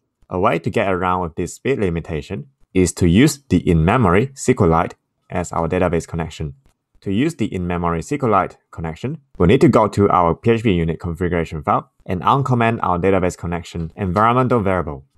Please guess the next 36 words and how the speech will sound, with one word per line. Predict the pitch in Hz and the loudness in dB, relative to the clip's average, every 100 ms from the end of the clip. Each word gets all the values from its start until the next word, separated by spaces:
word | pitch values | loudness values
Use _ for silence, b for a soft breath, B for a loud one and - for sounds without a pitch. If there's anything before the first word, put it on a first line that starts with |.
| - | -8
to | 107 | -4
instruct | 143 139 - 101 | -4 -2 0 0
Laravel | 101 98 82 92 131 _ | 2 2 2 0 -2 _
so | - 101 | -8 -2
that | 90 90 76 | 0 2 2
it | 90 | 2
will | |
use | 85 101 135 | 2 0 -2
the | - 92 | -2 -4
in-memory | 90 90 90 85 | -2 0 2 0
SQLite | 78 147 98 90 95 - _ | 0 -2 0 0 -2 -6 _
rather | 98 95 95 | -2 0 2
than | 87 87 87 - - | 0 -2 -4 -8 -8
our | - 87 | 0 2
MySQL | 82 98 120 123 107 95 | 4 2 2 0 0 0
instance. | 95 87 - 78 69 - _ _ - | -2 -6 -8 -12 -12 -18 _ _ -12
And | 76 | -4
now, | 82 143 - | 0 -2 -2
let's | 113 113 | -4 -2
go | - 95 | 0 0
back | 92 - | 0 -2
to | 87 | -2
our | 80 | -2
test | - 143 - | -2 -4 -2
class | 90 - - _ _ | -2 -2 -8 _ _
and | - 80 | -10 -4
go | 82 | -2
to | 80 82 | -2 -4
our | |
terminal | 78 82 80 78 | -6 -2 -2 -2
again, | 71 90 139 - _ _ | -2 -6 -8 -14 _ _
run | 92 104 135 | -2 2 2
a | |
test, | - 101 92 - _ _ _ _ - | 2 0 -2 -8 _ _ _ _ -4
and | 92 85 | 0 0
bam, | 113 95 71 69 | 0 -2 -4 -10